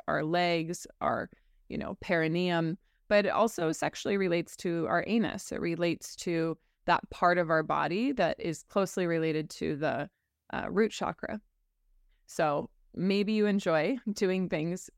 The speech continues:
anally, sexually. Maybe you don't. But it's not so much about whether you're having anal sex or not. It's about,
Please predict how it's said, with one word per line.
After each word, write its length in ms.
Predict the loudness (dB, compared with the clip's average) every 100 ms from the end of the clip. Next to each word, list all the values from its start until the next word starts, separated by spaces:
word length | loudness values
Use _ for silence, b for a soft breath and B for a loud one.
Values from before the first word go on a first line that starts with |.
| _ -4
anally, 600 | -2 0 -2 -2 -2 -2
sexually. 560 | -2 -4 -6 -6 -4 0
Maybe 280 | 2 2
you 120 | 2 2
don't. 380 | 2 2 -2 -6 _ _ _
But 120 | 2
it's 120 | 2 4
not 220 | 2 2
so 140 | 2
much 240 | 2 2 2
about 320 | 2 2 -2
whether 400 | 0 2 2 2
you're 460 | 0 0 0 -2 -6 -14 -10
having 280 | -2 0 2
anal 220 | 0 -4
sex 320 | -4 -8 -6
or 60 | -2
not. 320 | 0 0 -2 -4
It's 180 | -6 -2
about, 380 | 0 0 0